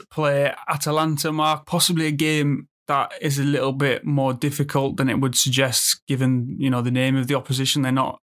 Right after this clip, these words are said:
a European heavyweight by any stretch, but they have,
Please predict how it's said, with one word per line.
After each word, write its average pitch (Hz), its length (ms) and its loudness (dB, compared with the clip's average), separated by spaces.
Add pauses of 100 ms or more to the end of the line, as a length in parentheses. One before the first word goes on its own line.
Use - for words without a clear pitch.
(260)
a 147 60 0
European 131 500 2
heavyweight 135 480 0
by 135 120 0
any 139 140 2
stretch, 139 320 -2
but - 120 -6
they 135 100 2
have, 135 280 -2